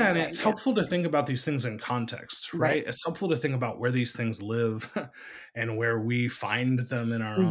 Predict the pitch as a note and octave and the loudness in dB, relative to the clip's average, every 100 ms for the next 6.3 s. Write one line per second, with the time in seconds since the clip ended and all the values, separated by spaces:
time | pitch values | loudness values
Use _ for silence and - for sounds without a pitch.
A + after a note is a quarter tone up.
0 | F3+ E3+ - - - A#2 - - G#2+ A2+ | 6 4 0 -6 -2 -2 -4 -8 -6 -6
1 | A2+ A2+ G#2+ A2 G#2+ A#2+ A#2+ A2 A#2 A2+ | -4 -4 -6 -8 -10 -8 -8 -6 -6 -6
2 | G#2+ G#2 G#2 - _ A#2+ C3 D3 D#3 D3+ | -6 -8 -10 -12 _ -2 0 2 2 2
3 | D#3 C3+ A2+ A2+ G#2 - G#2 - - C#3 | 2 0 0 -2 -4 -4 -6 -8 -8 -4
4 | B2 A#2 - G2+ - F#2+ F#2+ - - - | -4 -2 -2 -4 -6 -8 -8 -10 -14 -16
5 | - G#2 F#2+ D3 F#2+ - C3 C3 B2 A2+ | -12 -8 -2 0 0 -2 -4 -2 -2 -2
6 | A2+ A2 A2 | -4 -4 -6